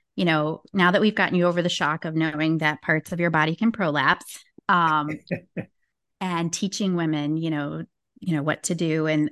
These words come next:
Speaker 1: and also just being able to relieve their fears, um, when they come in, like you were talking earlier, having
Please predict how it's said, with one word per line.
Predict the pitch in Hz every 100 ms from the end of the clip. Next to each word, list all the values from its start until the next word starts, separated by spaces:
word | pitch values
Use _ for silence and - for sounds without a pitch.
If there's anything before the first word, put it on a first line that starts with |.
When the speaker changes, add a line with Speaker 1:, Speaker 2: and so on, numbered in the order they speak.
| -
Speaker 1:
and | 185 -
also | 247 269
just | 247 240
being | 240 226
able | 220 214
to | - 202 185
relieve | 175 175 185 175
their | 160
fears, | 151 - 165 165 180 214 214 220 - _ - _ _
um, | 165 165 - - - - 226 _
when | 190 185
they | 175
come | - 175 170
in, | 165 170 180 180 -
like | 165 160
you | 156
were | 165
talking | 160 - 165 160
earlier, | 147 147 151 156
having | 147 165 160